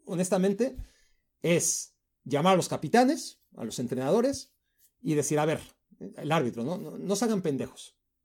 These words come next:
¿Quieren jugar tiempos extra o quieren irse directo a los penales? Si uno de los implicados dice, quiero jugar tiempo extra, se juegan los tiempos extra. Pero si por mutuo acuerdo, no sean cínicos, o sea, ya,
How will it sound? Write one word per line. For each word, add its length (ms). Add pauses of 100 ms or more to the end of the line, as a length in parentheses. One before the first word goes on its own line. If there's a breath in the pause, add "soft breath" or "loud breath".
(300)
¿Quieren 220
jugar 160
tiempos 300
extra 260 (560)
o 100
quieren 240
irse 280
directo 260
a 40
los 120
penales? 480 (580)
Si 220
uno 200
de 60
los 140
implicados 560
dice, 300
quiero 200
jugar 160
tiempo 240
extra, 420 (140)
se 200
juegan 180
los 100
tiempos 320
extra. 260 (580)
Pero 140
si 160
por 240
mutuo 280
acuerdo, 300
no 140
sean 160
cínicos, 580
o 20
sea, 120
ya, 440